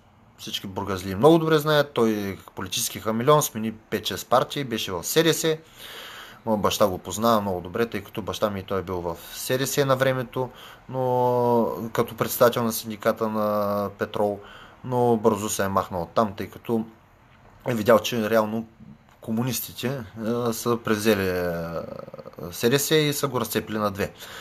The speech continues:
за което е и паднал първото така наречено седесарско правителство. Но това е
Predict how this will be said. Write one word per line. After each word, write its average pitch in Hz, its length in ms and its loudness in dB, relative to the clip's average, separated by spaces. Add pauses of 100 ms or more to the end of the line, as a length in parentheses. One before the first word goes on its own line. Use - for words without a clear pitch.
(800)
за 123 160 0
което 113 220 4
е - 20 2
и 120 80 -2
паднал 107 380 2
първото 101 800 -4
така - 160 -4
наречено 92 680 -6
седесарско 87 560 -2
правителство. 82 580 -10 (1300)
Но 175 240 6 (1600)
това 135 500 8
е 127 240 0